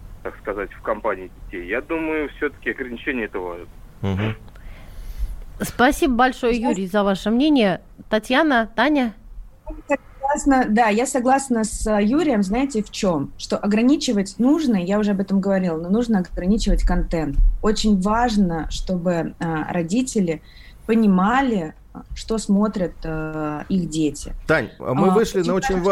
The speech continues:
Speaker 2: важную тему. Э, вот вы, э, с-, про Еву рассказывали. Щас у нас,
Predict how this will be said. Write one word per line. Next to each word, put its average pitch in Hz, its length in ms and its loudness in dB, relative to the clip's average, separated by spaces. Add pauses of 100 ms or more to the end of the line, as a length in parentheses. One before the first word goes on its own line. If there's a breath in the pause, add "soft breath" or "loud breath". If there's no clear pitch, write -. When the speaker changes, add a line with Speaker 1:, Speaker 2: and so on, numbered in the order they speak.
(280)
Speaker 2:
важную 151 80 0
тему. 170 680 -2
Э, 110 300 4
вот 113 200 0
вы, 123 160 -2 (100)
э, 110 480 0
с-, - 360 -6
про 113 140 2
Еву 185 280 4
рассказывали. 110 440 -2
Щас 113 220 -4
у 113 40 -4
нас, 110 240 -4